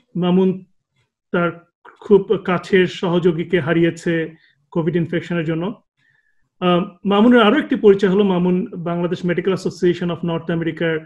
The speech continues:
scientific and social secretary এবং, আহ, গত কয়েক সপ্তাহ ধরে বাংলাদেশের চিকিৎসক এবং নীতি নির্ধারক মহলের সাথে নিয়মিত ওয়েবিনার এবং, আহ, নানা রকমের কাজ, আহ,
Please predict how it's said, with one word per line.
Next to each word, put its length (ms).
scientific 440
and 180
social 200
secretary 480
এবং, 460
আহ, 260
গত 400
কয়েক 220
সপ্তাহ 300
ধরে 420
বাংলাদেশের 840
চিকিৎসক 540
এবং 340
নীতি 280
নির্ধারক 460
মহলের 280
সাথে 440
নিয়মিত 380
ওয়েবিনার 520
এবং, 460
আহ, 120
নানা 240
রকমের 360
কাজ, 320
আহ, 300